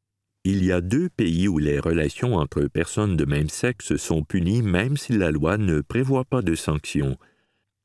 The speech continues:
Il y a trente pays où ces relations sont punies de peines pouvant aller jusqu'à huit ans de prison. Il y a vingt-sept pays où ces relations sont punies de peines pouvant aller jusqu'à dix ans de prison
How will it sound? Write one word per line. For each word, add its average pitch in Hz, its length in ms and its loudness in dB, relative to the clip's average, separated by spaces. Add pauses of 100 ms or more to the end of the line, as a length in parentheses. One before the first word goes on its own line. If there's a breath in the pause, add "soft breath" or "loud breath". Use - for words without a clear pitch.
(260)
Il 82 220 2
y 76 100 2
a 67 180 0
trente 127 400 0
pays 101 460 0
où 78 180 0
ces 65 240 -2
relations 71 540 0
sont 76 240 -2
punies 80 400 0
de 71 140 0
peines 82 360 0
pouvant 76 400 0
aller 78 280 0
jusqu'à 71 440 -2
huit 101 360 -2
ans 73 140 0
de 69 140 -2
prison. 71 520 0 (1040)
Il 95 160 0
y 104 80 4
a 110 100 2
vingt-sept 143 560 -2 (100)
pays 104 260 2
où 82 120 0
ces 76 220 0
relations 76 480 0
sont 76 260 0
punies 92 400 0
de 73 140 2
peines 90 340 0
pouvant 78 420 0
aller 80 300 2
jusqu'à 73 480 -2
dix 95 420 0
ans 90 120 2
de 73 100 2
prison 95 500 0